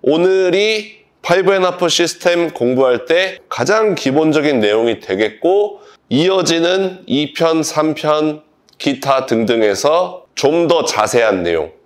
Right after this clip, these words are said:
시스템을 완벽하게 적용시키기 위한 내용에 대해서 이야기해 드리도록 하겠습니다. 그러니까 여러분들 첫 단추를 잘 끼워야 옷을 예쁘게 입을 수 있겠죠. 완벽하게 나한테 맞는 옷을 입을 수 있으니까 오늘 영상을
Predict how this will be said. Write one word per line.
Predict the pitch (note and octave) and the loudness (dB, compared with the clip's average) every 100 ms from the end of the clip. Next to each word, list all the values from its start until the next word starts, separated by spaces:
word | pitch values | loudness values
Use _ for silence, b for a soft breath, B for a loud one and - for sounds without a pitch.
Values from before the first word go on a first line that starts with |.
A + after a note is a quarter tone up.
| _ | _
시스템을 | - F3 F#3 F3 E3 B2 | -4 -2 0 0 2 2
완벽하게 | F#2+ A2 C#3+ F3 F3 - D#3+ D3 E3+ F3 E3+ - | 2 2 2 0 -2 0 0 0 0 -2 -4 -14
적용시키기 | - A#2+ C3+ D3 C#3 - D3+ C#3+ B2+ G2 | -4 0 2 0 -2 -4 -6 -4 -2 0
위한 | G#2 D3+ D3 E3+ - _ | -2 0 -2 -2 -6 _
내용에 | G2 G#2+ B2 B2+ B2 A2+ | -2 2 2 2 0 0
대해서 | F#2+ F2 E2+ C#3 E3 E3 | 0 0 2 0 -2 -4
이야기해 | - A2 G#2+ G#2 A2 A2 | -2 0 2 2 0 -2
드리도록 | F#2 F2 E2+ G2+ G#2 B2+ | -4 -4 0 0 0 -2
하겠습니다. | B2 - E2+ E2 D2+ - _ _ _ _ | -4 -6 -10 -10 -12 -18 _ _ _ _
그러니까 | C3 | 0
여러분들 | C3+ D#3+ E3 D3 | 0 2 2 0
첫 | - F3 - | 0 -4 -2
단추를 | - C3+ B2+ D#3 C#3 | -2 -2 0 0 0
잘 | - A2 G#2 | 0 -2 -2
끼워야 | - D#3+ D3 A2 F#2 E2 G2 - - _ | -2 0 2 2 2 2 0 -6 -20 _
옷을 | C3+ D3 C#3+ | 0 2 0
예쁘게 | A2+ A2 D3+ | 0 0 -2
입을 | A2 G#2 C3+ | 0 0 0
수 | - G#2+ | -2 -6
있겠죠. | F2+ - - - F2 C#3+ - - _ | -4 -4 -4 -2 0 0 -4 -20 _
완벽하게 | A2 C3 D#3+ E3+ - C3+ | 0 2 0 0 0 0
나한테 | G2+ F#2+ G2+ G#2+ | 2 0 0 0
맞는 | F2+ F#2 C3+ D#3+ | 0 0 2 2
옷을 | G#2 - F#2+ | 0 0 -2
입을 | F2 A#2 | 0 -2
수 | - | -2
있으니까 | F#2+ E2 A2+ F#2+ F2+ D#3 D3+ F#2 - - | -6 -4 -2 -2 -2 0 0 -2 -10 -2
오늘 | C3+ F3+ A3 F3 | 0 2 2 2
영상을 | A#2 A#2+ C3+ C3+ F3+ G3+ G3 | 2 2 2 2 2 0 -4